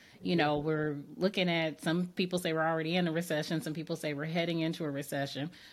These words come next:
Speaker 1: But I always say it's always something. Life is always gonna be lifing. So there's
Speaker 2: Yeah.
Speaker 1: always gonna be a reason why people are gonna tell you this is not the right time for you.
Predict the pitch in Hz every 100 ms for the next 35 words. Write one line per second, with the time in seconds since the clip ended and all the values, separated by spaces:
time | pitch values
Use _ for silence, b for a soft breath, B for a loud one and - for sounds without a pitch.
0 | B - 147 156 196 185 151 156 156 147
1 | 147 170 190 180 175 170 170 143 151 175
2 | 165 156 156 151 147 139 139 139 131 -
3 | - - - B B - 156 147 160 165
4 | 185 190 180 165 156 156 156 151 139 139
5 | 170 160 151 143 143 143 147 143 139 147
6 | 156 156 147 139 151 147 139 135 - 139
7 | 135 131 - 123 90